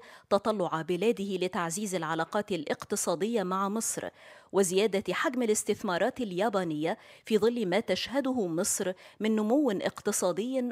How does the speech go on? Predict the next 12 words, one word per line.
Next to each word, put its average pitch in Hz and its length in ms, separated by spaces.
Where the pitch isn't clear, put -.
وحركة 208 600
تنمية 185 480
شاملة، 202 560
معربًا 220 520
في 208 240
هذا 202 200
السياق 214 520
عن 220 140
التقدير 208 680
لرعاية 190 560
السيد 180 460
الرئيس 160 520